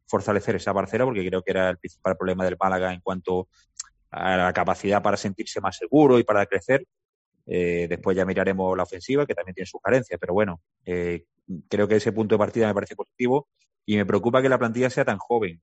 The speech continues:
Eh, si el Málaga se mete en el fango, creo que lo vamos a pasar mal porque hay jugadores que a lo mejor, eh, le puede jugar una mala pasada a ese tipo de circunstancias. Lo que habláis también,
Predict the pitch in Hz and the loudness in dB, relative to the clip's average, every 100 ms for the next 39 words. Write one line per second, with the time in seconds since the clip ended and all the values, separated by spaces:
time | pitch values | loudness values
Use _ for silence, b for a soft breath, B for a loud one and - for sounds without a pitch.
0 | _ - 92 90 87 87 _ - 98 92 | _ -12 -8 -6 -8 -12 _ -8 -6 0
1 | 107 110 117 113 110 101 120 113 123 139 | 0 0 0 0 0 0 -2 0 0 -2
2 | - _ _ - _ _ _ _ - 98 | -6 _ _ -20 _ _ _ _ -8 0
3 | 110 110 110 107 98 95 92 104 95 92 | 0 0 0 2 0 -2 -4 -8 -10 -4
4 | 92 98 107 - 104 101 110 127 117 104 | -2 0 -2 -4 -4 -2 0 0 0 -2
5 | 95 92 90 90 92 - 101 104 107 117 | -2 -2 -2 -2 -4 -2 0 0 0 -2
6 | 101 95 101 104 110 - _ _ _ _ | -2 -2 0 2 2 -2 _ _ _ _
7 | - 101 101 95 95 101 110 - - 104 | -8 -2 0 0 2 0 0 -6 -6 0
8 | 101 107 104 92 92 104 107 117 107 95 | 0 2 0 0 -2 -2 0 0 0 0
9 | 90 90 92 107 101 110 - 95 - 110 | -2 -4 -6 -8 -4 -4 -4 -8 -2 0
10 | 110 90 90 95 95 - 95 101 110 | 2 0 2 2 2 0 -2 -2 -2